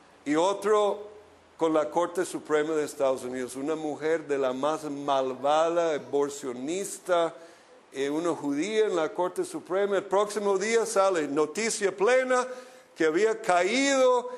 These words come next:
y rompió algo. Es una anciana, pero malvada, en la Corte Suprema. Porque si ella se enferma o algo le pasa, Trump va a poner otro juez que va a ser un juez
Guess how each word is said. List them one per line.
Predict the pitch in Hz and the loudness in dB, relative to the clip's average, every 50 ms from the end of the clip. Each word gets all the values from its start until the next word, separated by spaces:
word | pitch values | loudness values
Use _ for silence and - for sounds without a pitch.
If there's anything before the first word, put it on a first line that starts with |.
| - - - - - | -14 -16 -20 -20 -6
y | - 156 | -4 0
rompió | 156 160 170 175 165 170 170 180 202 214 226 208 196 196 | 2 2 2 2 0 -2 -4 0 2 2 4 4 4 4
algo. | 220 240 254 254 254 240 226 202 226 220 214 214 214 220 - - - - | 4 4 2 2 2 0 2 2 2 2 2 0 -2 -4 -10 -16 -16 -14
Es | - 135 - 180 | -12 -8 -2 -2
una | 185 208 208 196 185 | 0 2 4 4 4
anciana, | 180 165 - - 180 190 196 214 226 226 220 214 208 196 202 | 2 2 -2 -4 -2 0 2 4 4 2 2 2 0 0 2
pero | 196 185 165 165 160 | 2 2 2 2 0
malvada, | 160 160 160 160 151 147 143 135 127 143 156 196 240 262 247 220 180 143 120 110 - - - - - - - - - - - - - _ _ _ _ _ _ | 2 0 0 2 2 2 0 2 2 2 4 4 4 2 0 0 -2 -2 -4 -6 -8 -12 -16 -20 -20 -20 -20 -20 -20 -20 -20 -20 -20 _ _ _ _ _ _
en | - 143 | -6 -2
la | 147 139 143 | -2 -2 0
Corte | 147 156 151 151 160 151 | 0 -2 -2 -2 -4 -8
Suprema. | 156 160 139 - - 123 107 107 110 110 - - - _ _ _ _ _ _ _ _ _ _ _ - - - _ _ _ _ _ _ _ _ _ | -8 -10 -12 -12 -10 -12 -12 -12 -12 -18 -20 -20 -20 _ _ _ _ _ _ _ _ _ _ _ -20 -20 -20 _ _ _ _ _ _ _ _ _
Porque | - 170 175 170 180 170 - | -2 0 0 2 0 -2 -2
si | - - 165 160 170 | -2 -2 0 2 2
ella | 196 214 226 240 233 | 2 2 2 0 0
se | 226 226 214 196 | 0 0 0 0
enferma | 185 - - 202 226 233 233 220 196 | 0 0 0 2 2 2 2 2 2
o | 180 185 | 2 2
algo | 196 214 226 226 220 | 2 2 2 2 2
le | 208 196 | 2 0
pasa, | - - 196 208 220 214 214 240 220 - | 2 2 2 2 2 0 0 -2 -2 -2
Trump | - - 208 208 220 226 226 - 170 | -2 0 0 2 2 0 -2 -2 0
va | 170 180 | 0 0
a | 175 | 0
poner | 180 180 180 185 190 185 | 0 -2 0 2 2 4
otro | 170 170 180 180 - 190 190 180 | 4 2 0 0 0 0 0 0
juez | - 165 185 214 233 240 233 - - | 0 0 2 4 4 2 2 -2 -4
que | - 165 | -2 0
va | 156 156 160 | 2 2 2
a | 165 156 | 2 0
ser | - 175 165 | 0 -2 0
un | 160 156 147 127 123 | 0 -2 -2 -4 -4
juez | 147 165 180 202 202 202 - | -2 0 0 0 0 -4 -8